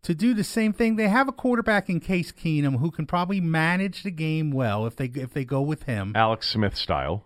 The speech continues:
Speaker 1: Yeah. Uh, they, the defense is, uh, probably at least as good, if not better.
Speaker 2: We hope.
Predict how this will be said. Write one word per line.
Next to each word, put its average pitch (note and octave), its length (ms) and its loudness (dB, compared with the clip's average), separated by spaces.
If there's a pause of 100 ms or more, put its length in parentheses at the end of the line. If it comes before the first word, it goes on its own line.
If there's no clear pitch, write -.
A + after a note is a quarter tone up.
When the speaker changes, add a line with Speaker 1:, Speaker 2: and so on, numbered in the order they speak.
Speaker 1:
Yeah. F3+ 300 0 (420)
Uh, C3 340 2
they, C#3+ 220 0
the C#3+ 160 0
defense G3 560 4
is, E3 200 -2 (120)
uh, D#3 80 0
probably F#3 440 2
at C#3+ 140 -2
least A#3+ 320 -2
as F3+ 140 -2
good, D3+ 320 2
if C3 100 -2
not C#3 300 -2
better. C3 400 0 (240)
Speaker 2:
We G2 160 0
hope. F2+ 340 -2